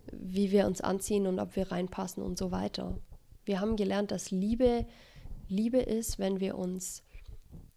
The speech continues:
anpassen, wenn wir so sind, wie das die Gesell-, Gesellschaft von uns erwartet, wenn wir bestimmten Normen entsprechen, dann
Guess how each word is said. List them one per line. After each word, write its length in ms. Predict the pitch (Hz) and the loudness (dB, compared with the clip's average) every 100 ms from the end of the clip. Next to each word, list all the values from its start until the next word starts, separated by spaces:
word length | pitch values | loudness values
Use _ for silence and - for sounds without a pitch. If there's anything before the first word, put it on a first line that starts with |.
| - - - _ _ _ _ - | -20 -20 -20 _ _ _ _ 0
anpassen, 720 | 190 202 - - - 208 190 - - | 0 0 -4 -4 -4 -6 -10 -14 0
wenn 180 | 190 190 | 2 4
wir 100 | 190 | 4
so 180 | 196 196 | 2 4
sind, 220 | 202 190 | 2 2
wie 100 | 190 | 2
das 160 | 185 | 2
die 140 | - 196 | -2 -6
Gesell-, 500 | 190 - 185 - - | -4 0 0 0 -2
Gesellschaft 500 | 196 190 185 190 - | 0 2 0 -2 -2
von 140 | 185 | 0
uns 140 | 180 175 | 2 2
erwartet, 440 | 185 214 240 180 | 2 2 2 2
wenn 180 | 175 175 | 4 4
wir 80 | 175 | 4
bestimmten 460 | 180 - 180 180 | 4 4 0 2
Normen 320 | 175 190 226 180 | 2 2 2 0
entsprechen, 600 | 170 - - 170 190 185 - - - - | -2 -2 -2 -4 -4 -6 -6 -6 -6 -2
dann 240 | 185 196 | 2 2